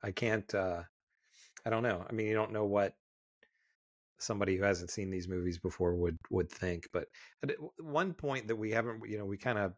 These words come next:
went around it, but didn't exactly talk about it, is also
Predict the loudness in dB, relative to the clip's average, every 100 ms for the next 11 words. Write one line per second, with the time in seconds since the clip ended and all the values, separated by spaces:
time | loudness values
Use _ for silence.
0 | _ _ _ _ _ _ _ _ _ 0
1 | 2 4 4 4 4 2 2 0 0 0
2 | -4 -6 2 4 4 2 2 0 2 4
3 | 4 2 -4 -4 0 2 2 4 4 6
4 | 4 0